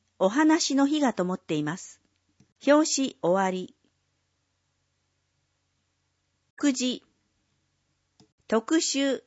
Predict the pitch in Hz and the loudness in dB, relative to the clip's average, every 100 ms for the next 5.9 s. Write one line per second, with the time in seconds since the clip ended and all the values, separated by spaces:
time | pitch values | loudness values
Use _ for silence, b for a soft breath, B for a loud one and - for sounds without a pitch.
0 | _ _ _ 196 320 277 - 226 165 147 | _ _ _ 4 4 4 0 0 0 0
1 | 151 196 190 - 185 - _ _ _ _ | 0 0 -2 -4 -6 -6 _ _ _ _
2 | 185 202 - 277 190 131 131 - _ _ | -4 -4 4 4 4 -2 -8 -10 _ _
3 | _ _ _ _ _ _ _ - 294 277 | _ _ _ _ _ _ _ -2 4 4
4 | 170 - 160 233 311 - 302 285 254 269 | 4 -2 0 2 2 2 2 2 6 4
5 | 214 - 143 127 - 220 214 143 117 | 4 0 -2 -2 -2 -2 -2 -4 -4